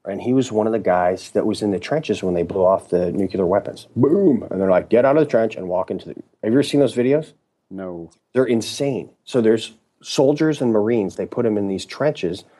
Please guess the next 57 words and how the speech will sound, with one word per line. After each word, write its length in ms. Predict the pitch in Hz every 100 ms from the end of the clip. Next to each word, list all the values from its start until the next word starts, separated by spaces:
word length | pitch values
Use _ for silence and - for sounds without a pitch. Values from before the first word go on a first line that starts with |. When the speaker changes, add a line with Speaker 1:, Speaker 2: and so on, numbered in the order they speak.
| _ -
Speaker 1:
they 80 | 104
clacked 400 | - 117 113 120
off 180 | 113 -
tactical 440 | 113 113 135 120
nuclear 320 | 110 107 104
weapons, 380 | 92 - 92 82
they 100 | 92
had 80 | 101
'em 120 | 90
get 140 | 104
up 120 | 98 92
and 80 |
then 140 | 87 82
walk 280 | 92 98 98
into 260 | 95 -
the, 140 | 87 80 -
the, 220 | 95 92 82
uh, 100 | -
blast. 520 | 92 87 78 - _ _ _ -
Speaker 2:
What? 240 | 240 -
Speaker 1:
To 80 | -
prove 220 | 165 143
that 160 | 120 147
you 80 |
could 100 | 135
do 140 | 139 131
it, 160 | - -
yeah. 160 | - - _ - - _ _ _ -
Now 180 | 120 120
Google 360 | 98 160 139
that 220 | 104 131 -
stuff, 280 | 82 78 _
it's 160 | 101 -
crazy, 320 | 131 139 98
but 100 | 113
he 80 | 156
was 120 | 156
one 80 | 156
of 60 | 147
those 120 | 120
guys. 300 | 156 - - _ _ _ _ _ _ _ _ -
Gets 200 | 139 135
Speaker 2:
He, 40 |
Speaker 1:
out 120 | 139 139
of 80 |
the 240 | 127 110 -
Speaker 2:
he 80 | 123
Speaker 1:
army. 260 | 123 135
Speaker 2:
survived, 300 | 107 147 143 -
obviously? 420 | 117 123 - 160
Speaker 1:
Yeah, 140 | 226 262
he's 140 | 220
fine. 240 | - 240 - _ -
He's 140 | 165 151
ninety 340 | 147 208 156
now. 180 | - - _ _ _ _ _
Um, 360 | - 107 92